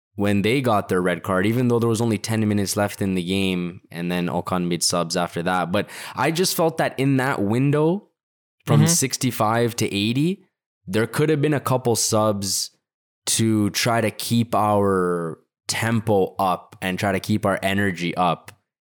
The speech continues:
Speaker 1: Um, and I'm not sure what it is. I mean, like, we've seen it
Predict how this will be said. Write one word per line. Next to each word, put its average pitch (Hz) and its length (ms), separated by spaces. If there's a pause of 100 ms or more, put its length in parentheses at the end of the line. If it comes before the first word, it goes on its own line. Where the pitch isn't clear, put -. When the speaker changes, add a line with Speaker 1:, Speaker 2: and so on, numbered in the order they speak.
(540)
Speaker 1:
Um, 90 720 (680)
and 330 300
I'm 190 140
not 240 140
sure 311 160
what 262 140
it 233 140
is. 240 220
I 120 100
mean, 127 520
like, 139 240
we've 156 160
seen 208 360
it - 300